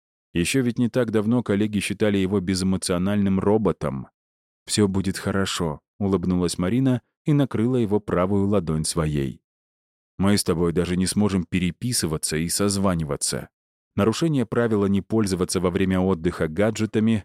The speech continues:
грозило исключением без возврата денег». Такие условия не казались странными. На ретрит ездили в том числе девушки-блогеры, желающие на несколько дней отключиться от интернет-активности.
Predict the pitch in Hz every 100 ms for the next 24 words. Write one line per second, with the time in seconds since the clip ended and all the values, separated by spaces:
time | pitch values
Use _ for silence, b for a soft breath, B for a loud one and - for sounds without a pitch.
0 | - 92 90 82 92 92 87 - 90 80
1 | - 98 107 107 98 87 90 82 80 80
2 | 80 82 82 78 71 - _ _ _ _
3 | _ - 92 160 175 151 156 165 143 135
4 | 131 143 147 127 90 - 117 110 87 78
5 | 69 - _ 101 95 92 - 117 101 98
6 | 98 95 90 - 101 90 92 - 98 92
7 | 90 87 - 82 82 110 117 117 117 b
8 | b - 101 131 151 113 127 110 104 101
9 | - 92 92 82 107 104 - 90 - 113
10 | 107 104 101 92 95 90 85 90 - 90
11 | 78 78 - - 57